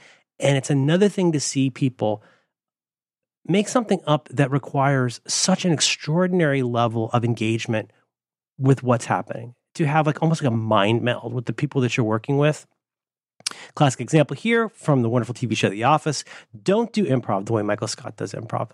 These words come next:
Um, that's all I'm gonna say about that. Any point where you have to whisper to your improv partner to say, "Act like I have a gun," th-, that's not good improv. And this is why I ask you, John, about in-band versus out-of-band signaling. There is no out-of-band signaling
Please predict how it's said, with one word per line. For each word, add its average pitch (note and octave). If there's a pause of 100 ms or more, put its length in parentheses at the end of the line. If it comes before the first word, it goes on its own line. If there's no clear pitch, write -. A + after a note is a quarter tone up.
Um, C#3
that's C3+
all D3+
I'm D3
gonna D#3
say F3+
about F3
that. E3 (240)
Any A#3+
point A#3+
where F#3+
you F3+
have E3
to D#3+
whisper D#3 (760)
to -
your D#3+
improv E3
partner D#3 (360)
to D3
say, D3 (260)
"Act C#3+
like D3+
I D3
have B2+
a C3
gun," B2+ (340)
th-, F#3
that's F3+
not F3+
good A#2+
improv. - (220)
And F#3
this A#3+
is A#3+
why F#3
I C#3+
ask C#3+
you, F#2+
John, G2+
about A#2
in-band A#2
versus A2
out-of-band G#2+
signaling. B2+ (320)
There F3
is G3
no F#3
out-of-band A#2
signaling G2+